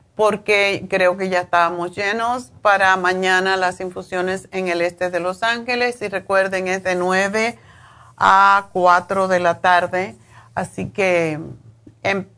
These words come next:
la última persona es como a las tres y pico. Así que llamen y a ver si todavía queda algún espacio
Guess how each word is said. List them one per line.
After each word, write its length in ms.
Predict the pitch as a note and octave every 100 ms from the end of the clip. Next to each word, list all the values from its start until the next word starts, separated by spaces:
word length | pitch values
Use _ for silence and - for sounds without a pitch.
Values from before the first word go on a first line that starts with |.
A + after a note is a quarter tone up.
| _ -
la 220 | G#3 G3+
última 480 | G#3 A3 A3+ G#3 F#3+
persona 480 | F#3 F#3 F#3 F3
es 80 | F3
como 260 | F3 E3+ E3
a 20 |
las 220 | D#3 D#3
tres 200 | E3+ E3
y 60 | F3
pico. 540 | - D#3+ - F3 G3 -
Así 260 | F3 E3+ E3+
que 360 | - F3 D#3
llamen 640 | E3+ F3 F#3+ A#3+ C4+ C#4+ -
y 200 | F#3+ G3
a 100 | F3+
ver 220 | F#3 F#3
si 120 | F#3+
todavía 440 | F#3+ F3 F3 F#3 F3+
queda 240 | F#3 F3+
algún 320 | E3+ F3 G#3+
espacio 600 | A3+ A3+ G3+ F#3+ F#3+ F#3+